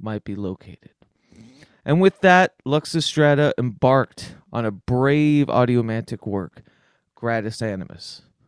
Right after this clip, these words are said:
Gratis straddles that liminal space between trauma and elation, existing in sonic reverie as a journalistic testament to understanding both. Since I've been privy to Lux's wonderful podcast, Lux Occult,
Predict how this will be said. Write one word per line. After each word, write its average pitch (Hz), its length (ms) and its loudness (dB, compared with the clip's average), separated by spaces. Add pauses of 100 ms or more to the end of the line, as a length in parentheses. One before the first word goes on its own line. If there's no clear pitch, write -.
(100)
Gratis 165 420 2
straddles 139 640 0
that 120 180 0
liminal 127 400 -4
space 127 400 -6
between 107 380 -8
trauma 127 580 -2
and 117 160 -6
elation, 135 680 -6 (420)
existing 127 560 -4
in 110 280 -6 (160)
sonic 143 640 -4
reverie 110 680 -6 (380)
as 117 180 -6
a 104 60 -10
journalistic 135 680 -2
testament 107 600 -6
to 113 180 -10
understanding 98 680 -8
both. - 480 -14 (720)
Since 208 280 -2
I've 202 160 4
been 175 160 2
privy 156 500 2
to 120 220 -6
Lux's 113 540 -6
wonderful 131 580 -2
podcast, 104 720 -8
Lux 107 300 -10
Occult, 101 520 -12